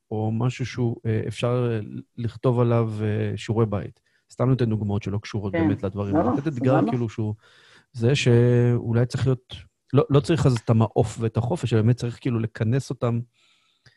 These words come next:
Speaker 1: לתוך, אה, בעיה מסוימת.
Speaker 2: אוקיי, אז באמת, זה, זה לא חופש במובן של כאוס, זה באמת חשוב שאתה מדייק את זה.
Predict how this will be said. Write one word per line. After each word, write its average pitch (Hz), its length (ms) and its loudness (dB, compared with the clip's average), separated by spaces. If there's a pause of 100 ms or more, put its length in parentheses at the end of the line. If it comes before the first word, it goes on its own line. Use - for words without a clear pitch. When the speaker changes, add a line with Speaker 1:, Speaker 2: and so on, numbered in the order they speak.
(260)
Speaker 1:
לתוך, 127 500 0
אה, 113 460 0
בעיה 110 260 0
מסוימת. 101 520 -2 (920)
Speaker 2:
אוקיי, 135 420 2
אז 143 360 -2
באמת, 160 520 4
זה, 156 180 -4 (140)
זה 151 180 2
לא 185 80 6
חופש 226 520 2 (140)
במובן 156 460 8
של 151 200 -2
כאוס, 135 880 0
זה 143 160 -2
באמת 160 220 6
חשוב 190 320 -2
שאתה - 180 0
מדייק 151 400 6
את 143 80 2
זה. - 100 -10